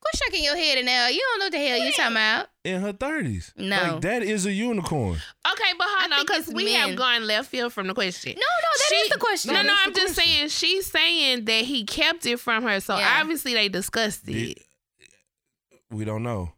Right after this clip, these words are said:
Speaker 2: These
Speaker 1: Well, no,
Speaker 2: questions
Speaker 1: for her
Speaker 2: aren't
Speaker 1: to have
Speaker 2: elaborated
Speaker 1: found
Speaker 2: enough.
Speaker 1: out, if she
Speaker 3: Yeah.
Speaker 1: found out, she found out some kind of way. Whether she
Speaker 3: 'Cause
Speaker 1: checked
Speaker 3: she
Speaker 1: his
Speaker 3: said, "How would you feel if someone withheld the fact
Speaker 1: Yeah.
Speaker 3: that
Speaker 2: This
Speaker 3: they
Speaker 2: is
Speaker 3: have
Speaker 2: probably
Speaker 3: kids?"
Speaker 2: what happened. They was, it,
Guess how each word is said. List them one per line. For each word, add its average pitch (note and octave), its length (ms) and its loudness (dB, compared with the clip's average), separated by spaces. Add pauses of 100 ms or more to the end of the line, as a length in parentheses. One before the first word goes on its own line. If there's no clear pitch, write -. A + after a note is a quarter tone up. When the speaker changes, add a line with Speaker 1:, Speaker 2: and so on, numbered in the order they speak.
(140)
Speaker 2:
These G2+ 120 -4
Speaker 1:
Well, G4+ 160 2
no, - 100 0
Speaker 2:
questions F#4 180 0
Speaker 1:
for F4 80 0
her F#4 60 2
Speaker 2:
aren't F#4 140 0
Speaker 1:
to G#4 60 0
have D4 200 0
Speaker 2:
elaborated - 80 0 (100)
Speaker 1:
found A#3+ 160 0
Speaker 2:
enough. G3 100 4 (280)
Speaker 1:
out, - 140 -18
if D4 180 0
she G#4+ 140 2
Speaker 3:
Yeah. G4 160 0
Speaker 1:
found B3 260 4
out, A3+ 160 2
she E4 140 -2
found G#3+ 260 2
out F#3 140 0
some G#3 180 -2
kind F3+ 180 -2
of E3 60 -2
way. D3+ 260 -2
Whether G#3 240 -2
she A#3+ 240 2
Speaker 3:
'Cause D#4 120 2
Speaker 1:
checked B3 140 2
Speaker 3:
she G4 100 0
Speaker 1:
his - 120 2
Speaker 3:
said, C4+ 460 0 (100)
"How B3+ 260 0
would D4+ 120 -4
you D#4+ 140 -4
feel C#4+ 220 -2
if A3+ 220 -2
someone A#3+ 460 -4
withheld B3 640 -2
the G#3+ 140 -4
fact D#3 340 -2
Speaker 1:
Yeah. E3+ 440 -4
Speaker 3:
that G3 160 0
Speaker 2:
This G#3+ 100 0
Speaker 3:
they B3 60 2
Speaker 2:
is A3+ 60 4
Speaker 3:
have G#3+ 140 0
Speaker 2:
probably F4 320 0
Speaker 3:
kids?" E3 80 -2
Speaker 2:
what G2 120 -2
happened. E2+ 420 -6 (420)
They C#3 220 -2
was, E3 260 -4 (500)
it, A#2 180 -16